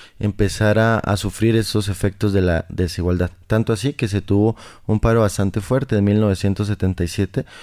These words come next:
con el cual se intentaba justamente incrementar el tema de los salarios para la población. Am, ese incre-, eh,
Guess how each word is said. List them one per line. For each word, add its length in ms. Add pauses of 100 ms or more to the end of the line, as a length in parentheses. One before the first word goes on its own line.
(180)
con 120
el 140
cual 300
se 120
intentaba 640
justamente 720
incrementar 800
el 360
tema 340
de 60
los 160
salarios 420
para 180
la 100
población. 500 (600)
Am, 640 (140)
ese 220
incre-, 340
eh, 300